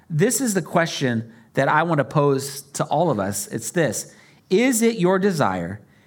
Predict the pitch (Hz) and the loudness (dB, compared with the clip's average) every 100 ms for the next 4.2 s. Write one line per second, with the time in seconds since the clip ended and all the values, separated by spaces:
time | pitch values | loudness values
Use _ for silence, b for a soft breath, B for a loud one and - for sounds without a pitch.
0 | b b - 139 131 160 208 - 131 127 | b b -2 0 2 2 2 -2 -4 0
1 | 160 175 202 165 139 127 139 190 165 180 | 2 4 2 2 2 0 -2 -2 -2 -2
2 | - 71 - 151 165 - 170 170 175 143 | -8 -6 -2 -2 -2 -4 -2 -2 -2 -2
3 | 127 - 135 131 127 - 131 104 85 - | -4 -6 -8 -8 -8 -6 -4 -4 -6 -10
4 | 71 | -14